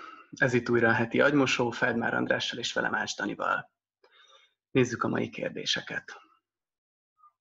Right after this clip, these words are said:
Sziasztok! Úgy érzem, beleragadtam egy ördögi körben. Régebben nehezen alakítottam ki kapcsolatokat, és így a könnyebb utat választottam, örömlányokhoz jártam.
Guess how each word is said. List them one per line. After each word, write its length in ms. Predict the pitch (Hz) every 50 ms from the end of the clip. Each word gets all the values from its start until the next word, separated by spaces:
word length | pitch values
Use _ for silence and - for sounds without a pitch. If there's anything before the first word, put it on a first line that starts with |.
| _ - - - - - - - _ _
Sziasztok! 680 | _ - - 131 123 113 113 - - 120 113 - - - - - - - - - - _ _ _ _ _ _ _
Úgy 200 | _ 175 196 170
érzem, 500 | 156 139 123 117 131 120 113 - - -
beleragadtam 680 | - 131 160 160 147 127 120 117 117 110 - - 110 110
egy 160 | 113 110 107 -
ördögi 460 | - 139 131 - - 117 - - -
körben. 540 | - - - - - - - - - - - _ _ _ _ _ _ _ _ _ _ _ _ _ _ _ _ - _ _ _
Régebben 720 | - - 165 190 175 143 123 120 110 123 131 143 151 - -
nehezen 360 | 151 185 156 123 117 120 113
alakítottam 600 | 113 113 113 113 123 117 120 117 113 - 120 117 113
ki 120 | 120 117
kapcsolatokat, 880 | - 123 120 - - - - 123 - - 120 - 135 143 - - - - _ _ _ _ _ _ _ _
és 140 | - - -
így 140 | 180 160 165
a 80 | 156
könnyebb 400 | - - 180 156 131 123 113 113
utat 240 | 123 123 113 113 113
választottam, 880 | 113 117 120 117 117 123 - - 120 104 - _ 131 135 139 135 127 - - _ _
örömlányokhoz 840 | _ 147 139 131 120 117 120 113 113 113 113 113 - - 101 - -
jártam. 540 | - 95 92 - - - - - - -